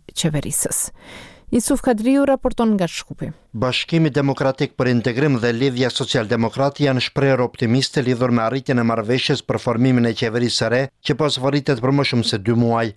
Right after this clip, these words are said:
Speaker 2: Kjo u bë e ditur nga drejtuesit e dy partive, Ali Ahmeti dhe Zoran Zaev, pas një takimi në Tetov që është mbajtur të martën në mbrëmje. Tema kryesore e debatit ka qenë përdorimi zyrtar i gjuhës shqipe, por edhe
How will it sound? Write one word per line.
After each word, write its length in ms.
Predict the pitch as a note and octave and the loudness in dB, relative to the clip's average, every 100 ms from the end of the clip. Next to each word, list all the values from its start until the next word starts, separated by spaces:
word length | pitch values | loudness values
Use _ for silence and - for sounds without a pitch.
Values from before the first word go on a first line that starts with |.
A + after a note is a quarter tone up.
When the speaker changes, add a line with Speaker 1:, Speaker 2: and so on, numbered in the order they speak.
| _ - | _ -2
Speaker 2:
Kjo 160 | E3 D3 | 0 2
u 20 | |
bë 160 | D3 C#3+ | 2 0
e 80 | A#2+ | 0
ditur 260 | C#3 D#3 C3+ | -2 0 0
nga 160 | B2 A2+ | 0 0
drejtuesit 580 | A#2+ A2+ D3 C3 A#2+ B2 | -2 0 0 2 0 0
e 80 | |
dy 160 | G#2+ C3 | 0 0
partive, 480 | B2+ B2 - C#3 A#2 | 0 -2 -2 0 0
Ali 240 | A2+ B2+ | 0 0
Ahmeti 320 | A2 B2+ C3+ | 0 0 0
dhe 160 | C#3 A#2+ | 0 0
Zoran 400 | G2 B2 A2+ G#2+ | 2 0 0 0
Zaev, 320 | A2+ B2+ C3 _ | 0 0 -2 _
pas 220 | C#3+ D3 | -2 0
një 160 | - C#3+ | 0 0
takimi 400 | C3+ B2 D3 C3+ | -2 0 2 2
në 140 | B2 A#2+ | 2 0
Tetov 320 | A2+ C#3 - | 0 -2 0
që 160 | C#3+ | -2
është 240 | B2+ D3 B2 | 0 0 2
mbajtur 400 | A2+ A#2 D3+ C3 | 2 0 -2 -2
të 160 | B2+ | -2
martën 320 | A2 G#2+ - A2+ | 0 -2 -2 -2
në 140 | A2+ | 0
mbrëmje. 440 | A#2+ A#2+ A#2 A2+ G#2+ _ - | 0 0 0 -2 -4 _ -2
Tema 300 | D3 C3+ A#2+ | 0 0 -2
kryesore 480 | B2 A#2 G#2 C3+ A#2 | -2 -2 0 0 0
e 80 | |
debatit 480 | A2 G2+ C3+ D3+ - | 0 0 -2 -4 -4
ka 80 | C#3 | -4
qenë 320 | - D3 C3+ | 0 0 0
përdorimi 400 | C3 A2 B2 C#3 | -2 0 2 2
zyrtar 460 | A2+ B2+ A#2 C3+ A#2+ | 2 -2 -2 -2 -2
i 20 | |
gjuhës 380 | G#2 A#2+ A2+ - | 0 0 0 -2
shqipe, 400 | B2+ B2 D3+ D3 _ | -2 0 0 -2 _
por 220 | - | -2
edhe 100 | D#3 | 2